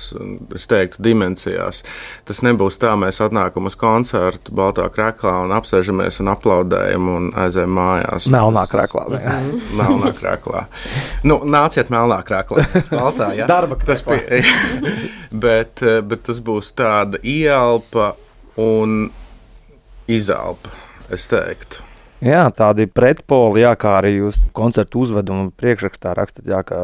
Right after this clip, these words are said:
Speaker 2: Ksenakis būs tā kārtība un Anna būs tas haoss, jā, tas, tas, kas,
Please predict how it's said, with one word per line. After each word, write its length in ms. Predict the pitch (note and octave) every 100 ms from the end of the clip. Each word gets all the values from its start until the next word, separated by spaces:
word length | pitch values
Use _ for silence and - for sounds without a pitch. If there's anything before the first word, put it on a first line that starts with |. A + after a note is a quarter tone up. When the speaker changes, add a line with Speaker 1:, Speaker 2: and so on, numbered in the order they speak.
| F2+
Speaker 2:
Ksenakis 560 | F#2 - G#2+ G#2+ - G#2+
būs 220 | G#2 G#2
tā 80 | G2+
kārtība 840 | G2 C3+ D3 A#2+ - A2 G2 G2 G2
un 100 | F#2+
Anna 240 | G2 G#2+
būs 300 | F#2+ F2+ F2
tas 160 | - -
haoss, 600 | - B2 G#2+ F#2+ - - -
jā, 140 | G#2
tas, 220 | - G2 -
tas, 220 | G2 -
kas, 220 | G#2+ -